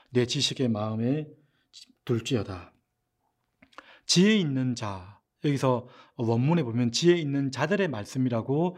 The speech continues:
설명을 합니다. 그런데 지혜 있는 자들은 말씀을 전하는 사람들인 거죠.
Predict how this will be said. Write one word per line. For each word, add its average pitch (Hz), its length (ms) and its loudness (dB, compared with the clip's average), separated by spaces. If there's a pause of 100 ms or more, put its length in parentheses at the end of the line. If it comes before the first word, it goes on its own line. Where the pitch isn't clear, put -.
(160)
설명을 120 380 0
합니다. 104 440 -6 (640)
그런데 156 460 2 (240)
지혜 190 320 4
있는 131 260 2
자들은 123 540 -2 (240)
말씀을 190 800 0
전하는 113 420 -2
사람들인 107 580 -2
거죠. 101 540 -8